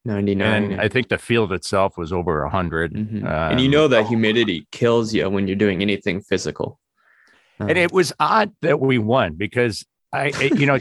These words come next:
Speaker 2: to not
Speaker 1: <laughs> It's not
Speaker 2: see,
Speaker 1: odd.
Speaker 2: not to see anybody. I,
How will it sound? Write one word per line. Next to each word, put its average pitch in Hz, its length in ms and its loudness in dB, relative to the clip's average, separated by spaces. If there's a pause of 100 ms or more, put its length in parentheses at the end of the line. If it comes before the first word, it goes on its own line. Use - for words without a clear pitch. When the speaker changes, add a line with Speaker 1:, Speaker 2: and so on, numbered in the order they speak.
(160)
Speaker 2:
to 143 120 2
not 135 200 0
Speaker 1:
<laughs> - 20 -2
It's - 120 -8
not 196 160 4
Speaker 2:
see, 151 80 0
Speaker 1:
odd. 110 440 0 (580)
Speaker 2:
not 156 260 0
to 156 100 -2
see 139 380 0
anybody. 127 640 0
I, 127 120 -2